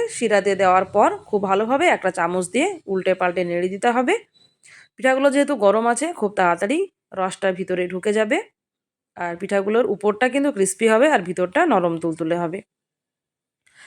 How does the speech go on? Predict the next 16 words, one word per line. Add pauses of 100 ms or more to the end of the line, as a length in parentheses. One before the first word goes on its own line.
তো
এইভাবে (100)
একটু
কিছুক্ষণ (400)
নেড়ে
দেব (160)
আর
একটা
ঢাকনা
দিয়ে
ঢেকে
দেব। (580)
একটু
ঠান্ডা
হয়ে
গেলে